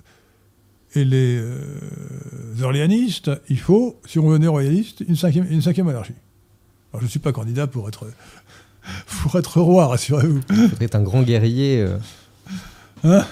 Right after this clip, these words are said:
Speaker 2: Il faudrait être un grand guerrier pour ça.
Speaker 1: Un grand guerrier, oui, peut-être. En tout cas, en tout cas, non, euh, euh, si j'étais royaliste, je dirais, bah, écoutez, commençons par créer une régence et ensuite, euh, nous verrons,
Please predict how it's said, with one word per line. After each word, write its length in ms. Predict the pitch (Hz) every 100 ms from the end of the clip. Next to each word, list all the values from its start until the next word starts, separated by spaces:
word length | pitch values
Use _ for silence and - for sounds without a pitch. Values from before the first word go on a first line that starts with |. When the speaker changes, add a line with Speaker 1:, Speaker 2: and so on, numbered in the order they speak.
| - -
Speaker 2:
Il 60 |
faudrait 180 | 113 117
être 80 | 127
un 80 | 113
grand 200 | 107 139
guerrier 640 | 131 123 123 143 151 117
pour 260 | 92 104 -
ça. 300 | - 143 110 _ _ _ -
Speaker 1:
Un 280 | 139 127 117
grand 180 | 110 120
guerrier, 380 | 123 101 107 -
oui, 120 | 117 110
peut-être. 400 | 117 104 110 - - 185
En 80 | 151
tout 140 | 123 135
cas, 240 | 147 113
en 60 | 113
tout 100 | 127
cas, 260 | 160 143
non, 280 | 123 127 113
euh, 40 | 104 - - 120
euh, 400 | 113 120 123 127
si 220 | - 190
j'étais 240 | 180 180
royaliste, 320 | 156 151 185
je 80 | 175
dirais, 180 | 160 151
bah, 60 | 139
écoutez, 260 | 135 151
commençons 320 | 170 185 175
par 140 | 165 -
créer 140 | 170
une 80 | 151
régence 560 | 151 160 180 226 226 170
et 60 |
ensuite, 480 | 147 131 185 202 -
euh, 140 | 131
nous 120 | 131 139
verrons, 340 | 139 143